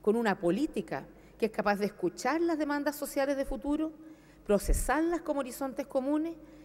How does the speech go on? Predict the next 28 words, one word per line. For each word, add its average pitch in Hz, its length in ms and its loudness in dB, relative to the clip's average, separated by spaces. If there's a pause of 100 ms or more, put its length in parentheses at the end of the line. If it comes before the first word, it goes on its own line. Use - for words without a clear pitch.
(100)
y 226 100 -2
transformarlas 185 1080 -2 (260)
en 220 120 6
instituciones 208 640 0
que 214 100 0
dan 190 160 2
curso 208 300 -6
estable 320 600 -4 (300)
a 240 80 0
nuestra 226 280 0
marcha 208 260 0
como 185 160 -2
sociedad. 151 500 0 (840)
Hoy 339 200 6
es 359 40 6
el 339 80 4
momento 302 380 4
en 302 60 2
que 294 100 0
podemos 269 260 4
llenar 247 260 2
de 349 100 4
certidumbres 370 880 0 (340)
la 262 100 4
perspectiva 254 460 2
del 285 80 4
futuro 285 360 0
para 247 320 0